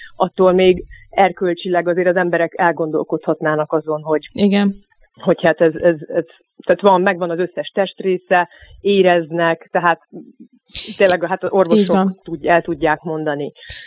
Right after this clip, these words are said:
Speaker 2: Pont
Speaker 1: Úgyhogy,
Speaker 2: Michael
Speaker 1: ö,
Speaker 2: Brown, ö, rakta ki egyébként, most láttam, ö, ő is most osztott-,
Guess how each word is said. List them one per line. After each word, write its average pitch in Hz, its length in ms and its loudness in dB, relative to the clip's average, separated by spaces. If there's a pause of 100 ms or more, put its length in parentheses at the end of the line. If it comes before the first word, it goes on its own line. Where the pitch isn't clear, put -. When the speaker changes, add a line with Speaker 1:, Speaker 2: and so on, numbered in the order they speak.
(140)
Speaker 2:
Pont 262 220 2
Speaker 1:
Úgyhogy, 262 200 4
Speaker 2:
Michael 202 180 2
Speaker 1:
ö, 202 60 2
Speaker 2:
Brown, 196 460 2
ö, 208 140 4
rakta 202 320 0
ki 196 180 2
egyébként, 175 560 2
most 190 380 2
láttam, 185 500 2 (220)
ö, 180 260 4
ő 175 60 6
is 175 160 2
most - 220 2
osztott-, 185 360 -2